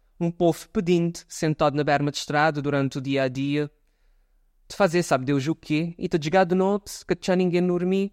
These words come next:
Porquê? Porque está na boia, até durante a semana. Mas porquê? Porque não te ficar a esperar aquela ajuda de que nós imigrantes a suar todo dia para conseguir. Há tempos, eu estava numa conferência que nosso presidente dizia algo extremamente pertinente.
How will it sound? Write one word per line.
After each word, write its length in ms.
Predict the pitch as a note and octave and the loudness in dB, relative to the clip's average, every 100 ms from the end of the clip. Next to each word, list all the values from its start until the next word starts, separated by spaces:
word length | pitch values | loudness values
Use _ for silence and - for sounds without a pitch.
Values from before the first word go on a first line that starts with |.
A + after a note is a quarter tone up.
| - | -2
Porquê? 420 | F#3 - D3 D3+ - | -4 0 -2 -2 -6
Porque 180 | C3+ | -6
está 200 | C3+ - | -4 -2
na 140 | C#3 C#3+ | 0 0
boia, 360 | B2+ A#2+ A#2 A#2+ | 0 0 -2 -6
até 200 | - C4 | -2 -2
durante 320 | C#3 C3+ C#3 | 0 -2 -4
a 40 | |
semana. 540 | - C#3+ C3 B2 A#2 A#2 _ _ _ - _ | -4 -2 0 0 -2 -6 _ _ _ -20 _
Mas 120 | A#3+ | 0
porquê? 440 | A#3+ B3+ - C3+ C3 - | 2 -2 -2 -4 -4 -8
Porque 160 | - | -2
não 80 | F#3+ | -4
te 60 | - | -2
ficar 120 | F#3+ | -4
a 40 | |
esperar 280 | - - F#3+ | -4 0 0
aquela 240 | F3+ F#3 F#3+ | 2 0 0
ajuda 380 | E3 F#3 F3+ | 0 0 0
de 60 | F3 | 0
que 100 | - | 0
nós 180 | F3+ E3+ | 0 2
imigrantes 500 | F3+ E3+ D#3+ D3+ E3 | 0 0 0 -2 -4
a 100 | - | -4
suar 180 | D#3 D#3 | 0 0
todo 240 | - D#3+ | -2 -4
dia 280 | C#3 D3 D3 | -2 0 0
para 120 | D#3+ | 0
conseguir. 580 | - E3+ - C3+ B2 - _ _ _ _ _ _ _ _ _ _ - | -2 -4 -4 -2 -2 -4 _ _ _ _ _ _ _ _ _ _ 0
Há 80 | B3 | 2
tempos, 440 | A#3 G#3+ G#3 - | 4 2 2 -6
eu 140 | F#3 D#3+ | -4 0
estava 320 | D#3+ D3+ D3+ | 2 2 0
numa 160 | D3+ | -2
conferência 760 | D3 D#3 - D3 D3 C#3+ E3 D#3 | -2 -4 -2 -2 -2 -4 -4 -4
que 120 | - | -4
nosso 200 | C#3 C3+ | -4 -4
presidente 600 | - D3 D3 C#3 D3 C#3 | -4 -2 -2 0 0 -2
dizia 240 | C3+ D3+ C#3+ | -2 0 2
algo 180 | C#3+ | 0
extremamente 720 | - - - A3+ G#3+ F#3 E3+ | -6 -10 -2 2 4 2 0
pertinente. 680 | - D#3 D3+ C3 A2 A2 | -2 -4 -2 -2 -2 -8